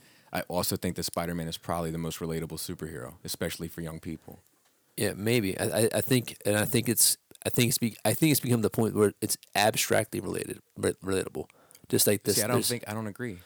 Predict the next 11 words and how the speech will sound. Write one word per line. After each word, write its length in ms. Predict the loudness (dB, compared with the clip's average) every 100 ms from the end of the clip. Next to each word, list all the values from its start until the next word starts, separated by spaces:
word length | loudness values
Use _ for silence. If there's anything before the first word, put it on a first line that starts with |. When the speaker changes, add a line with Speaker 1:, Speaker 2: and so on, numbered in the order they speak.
| -20 -20 -20 _ _ -8
Speaker 2:
Okay. 220 | -6 -6 -10 _ _ _ -8
Speaker 1:
I 100 | -4
think 180 | -2 -2
that, 200 | -4 -4
that 220 | -6 -6 -12 -8
a 80 | -2
lot 220 | 2 2
of 80 | 2
those 180 | 0
things 400 | -2 -2 -2 -4
that 200 | -4 -6